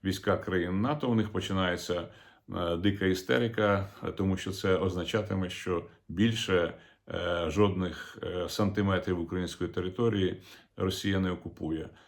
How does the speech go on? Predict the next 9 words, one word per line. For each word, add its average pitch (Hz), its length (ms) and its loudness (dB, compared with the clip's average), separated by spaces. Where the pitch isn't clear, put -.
А 90 100 0
ті, 104 180 4
яку 98 340 4
опу-, 101 320 -4
які 98 300 2
окупувала, 104 640 2
так 98 220 -2
чи - 120 -4
інакше, 101 380 2